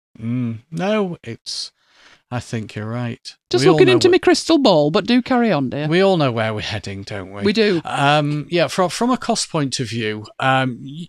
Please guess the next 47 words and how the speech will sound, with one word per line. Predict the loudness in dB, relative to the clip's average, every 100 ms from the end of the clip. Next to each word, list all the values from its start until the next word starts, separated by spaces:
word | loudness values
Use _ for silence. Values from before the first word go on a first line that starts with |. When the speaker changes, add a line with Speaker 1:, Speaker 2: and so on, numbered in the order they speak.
| _
Speaker 1:
it'll | -12 -10 -8
cost | -8 -4 -4 -2
you | -4
from | -2 0
Microsoft, | 0 -2 -4 -4 -4 -6 -6
that'll | -10 -8 -8
cost | -6 -6
you | -6
two | -4 -2
hundred | -2 -4 -6
and | -8
fifty | -8 -12 -12
pounds | -10 -10 -8 -8 -8 -8 -12
approximately. | -10 -10 -8 -10 -10 -14 -16 -16 -18 _
That's, | -14 -12 -12
that's | -10 -12 -12 -16 -18 -12
U | -6 -4
K | -4 -8
prices. | -8 -10 -8 -6 -2
Everything | -2 -2 -4 -2
I | -4
quote | -4 -4 -4
today, | -8 -8 -6 -6 -10 -18 -18 -18 -12 -6
uh, | -4 -2
will | -4 -6
be | -8
U | -6 -8
K | -8 -8 -10
prices, | -10 -10 -10 -10 -8 -8 -8
'cause, | -8 -8 -6 -6
um, | -6 -6
I'm | -6
guessing | -4 -4 -4 -6
if, | -8 -14
if | -14 -12
it's | -8
Alistair's | -8 -6 -8 -8 -10
friend | -8 -10 -10 -10
is | -10 -10
in, | -12 -12
in | -10 -8
New | -6 -6
Zealand, | -6 -6 -6 -8
I | -8
could | -8 -6
be | -6
wrong. | -4 -4 -6